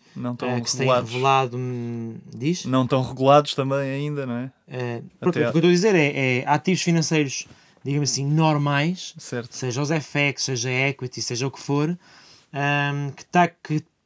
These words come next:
Speaker 2: paga uma taxa de imposto maior do que paga as criptos. Acho que tem que haver, é um princípio básico de qualquer mercado,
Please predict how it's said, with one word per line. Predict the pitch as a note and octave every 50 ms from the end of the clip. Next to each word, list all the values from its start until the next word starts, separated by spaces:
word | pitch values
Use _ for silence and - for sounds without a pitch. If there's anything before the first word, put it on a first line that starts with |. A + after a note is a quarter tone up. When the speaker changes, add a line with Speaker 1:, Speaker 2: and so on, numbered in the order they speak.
| _ _ -
Speaker 2:
paga | E3+ D#3+ C#3+ D3
uma | D3 C3
taxa | D3 C3 B2
de | C3 D3+
imposto | C#3+ - D3+ D#3+ - - - - - _ _ _ -
maior | C#3+ D3 D3 C#3+ D3 D#3 E3 F3 E3+ - -
do | E3+ D3+ D#3+
que | -
paga | - E3+ E3 D#3+ E3+
as | F3 -
criptos. | - E3 E3 D#3+ - C#3+ B2 - _ _ _ _ - - -
Acho | - A#2+ B2+
que | -
tem | D#3
que | C3 D3+
haver, | D3 C#3+ D#3+ D#3 C3 - _ _ _ - - - - - -
é | C#3+
um | C#3+ C3
princípio | A#2+ D3+ D#3 C3+ C3+ B2 C#3+ C#3+
básico | C3 B2 D#3+ E3 D#3+ D#3+
de | -
qualquer | D#3 C#3+ - D3+ C#3+
mercado, | C#3+ C#3+ C3+ - D#3 D#3+ F3 F3+